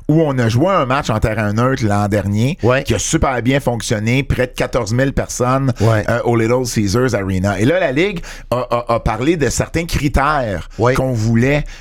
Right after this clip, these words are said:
Speaker 1: pour aller chercher une nouvelle, euh, franchise. Et parmi ces critères-là, j'ai l'impression que Québec coche toutes les cases, Tony. Parce que, bon, oui, OK, on parle de la grosseur du marché,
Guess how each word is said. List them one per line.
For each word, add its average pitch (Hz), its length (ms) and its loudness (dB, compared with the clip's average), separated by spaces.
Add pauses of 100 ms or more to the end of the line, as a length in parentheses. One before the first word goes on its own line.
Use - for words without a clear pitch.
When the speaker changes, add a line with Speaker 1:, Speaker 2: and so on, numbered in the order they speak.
(160)
Speaker 1:
pour 139 300 2
aller 123 360 2 (140)
chercher - 400 -2
une 143 120 -2
nouvelle, 120 500 2
euh, 87 60 -4
franchise. 151 680 0 (380)
Et 135 160 0
parmi 127 340 -4
ces 151 140 -2
critères-là, 110 520 0
j'ai 208 120 0
l'impression 110 400 0
que - 40 -14
Québec 110 460 -2
coche - 300 -4
toutes - 180 0
les 113 180 2
cases, 107 440 -4
Tony. 92 300 0 (300)
Parce 135 140 -4
que, - 80 -2
bon, 202 160 -2 (100)
oui, 170 360 -2
OK, 131 220 0
on 151 100 -2
parle 175 180 0
de 165 60 2
la 127 60 -2
grosseur 117 420 0
du 113 100 -4
marché, 131 500 0